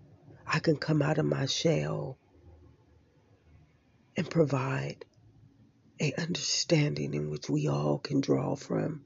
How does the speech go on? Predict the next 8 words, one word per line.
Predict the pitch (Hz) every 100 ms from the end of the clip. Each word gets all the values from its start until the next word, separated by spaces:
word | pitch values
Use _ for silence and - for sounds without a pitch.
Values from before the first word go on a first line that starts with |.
| _ _ _ _ _ _ _ - _ - -
and | 180 151
heal | 123 180 165 160
from | 143 180 175 175 - _ _ _ _ _ _ _ _ _ _ - -
and | 185 170
automatically | - 160 180 165 170 170 175 170 165 156 _ -
correct | - 180 151 151 -
ourselves | - 156 - - - -
from. | - 151 170 165